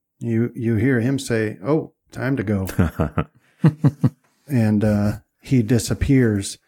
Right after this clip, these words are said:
Speaker 1: back into, you know, he teleports away in, in his odd manner that it's accompanied by a twang, uh, from that mu-,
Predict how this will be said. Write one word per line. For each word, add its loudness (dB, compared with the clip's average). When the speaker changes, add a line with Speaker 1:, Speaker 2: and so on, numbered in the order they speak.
Speaker 1:
back 2
into, 2
you -4
know, -2
he -6
teleports 0
away 2
in, -6
in -2
his -2
odd 0
manner 0
that -2
it's -4
accompanied 0
by 0
a -2
twang, 0
uh, 0
from -2
that -2
mu-, -2